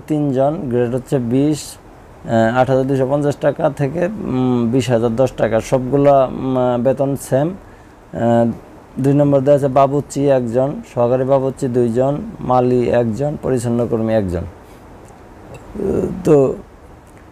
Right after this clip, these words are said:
প্রায় সব পদের জন্য এসএসসি পাস, একটা পদের জন্য শুধু, আহ, অষ্টম শ্রেণী পাস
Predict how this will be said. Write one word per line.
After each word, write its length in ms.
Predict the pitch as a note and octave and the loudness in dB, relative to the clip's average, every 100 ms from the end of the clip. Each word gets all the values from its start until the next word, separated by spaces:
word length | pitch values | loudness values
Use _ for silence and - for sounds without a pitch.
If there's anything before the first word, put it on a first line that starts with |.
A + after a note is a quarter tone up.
| - | -6
প্রায় 200 | D3+ D3+ | 4 4
সব 220 | C#3+ D3+ C#3+ | 4 0 0
পদের 300 | - D#3 E3 | 0 2 2
জন্য 200 | D#3 D#3+ | 2 0
এসএসসি 380 | D#3 C#3+ C#3+ D#3+ | 0 0 -2 -4
পাস, 320 | D#3 D#3 D#3+ - | 0 2 2 -2
একটা 280 | C#3 - D#3 | -8 -2 0
পদের 320 | D#3 D3+ D#3 | 0 0 0
জন্য 200 | D#3 D#3 | 0 -2
শুধু, 300 | C#3+ D#3 D3 | -2 -2 0
আহ, 380 | F#3+ - - - | -2 -4 -12 -4
অষ্টম 440 | A#2 A#2+ C#3+ - C#3 | 0 0 -2 -2 -4
শ্রেণী 240 | C3+ C3 | -4 -4
পাস 220 | B2 B2 | 0 0